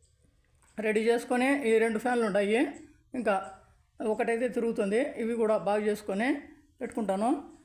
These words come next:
ఆ, తప్పకుండా దీ రేకుల కంటే కూడా పందిరి, ఆ, నల్లపట్ట ద్వారా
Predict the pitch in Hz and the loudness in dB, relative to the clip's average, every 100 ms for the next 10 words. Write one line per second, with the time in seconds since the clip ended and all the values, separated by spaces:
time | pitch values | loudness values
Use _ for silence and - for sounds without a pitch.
0 | _ - 208 208 208 214 214 226 233 247 | _ -6 -2 0 0 0 -2 -4 -2 0
1 | 247 247 254 - 190 240 247 247 247 240 | 2 2 0 -6 -2 0 2 2 4 4
2 | 240 262 262 262 269 269 247 254 262 269 | 4 4 2 2 0 0 2 6 6 4
3 | - - _ _ _ - 254 254 240 180 | -4 -16 _ _ _ -6 0 2 2 0
4 | - - - _ _ - 214 214 220 220 | -6 -20 -20 _ _ -6 0 2 2 2
5 | 226 - - - 226 240 240 247 226 240 | 0 -6 -16 -6 0 2 2 0 2 4
6 | 247 269 | 6 4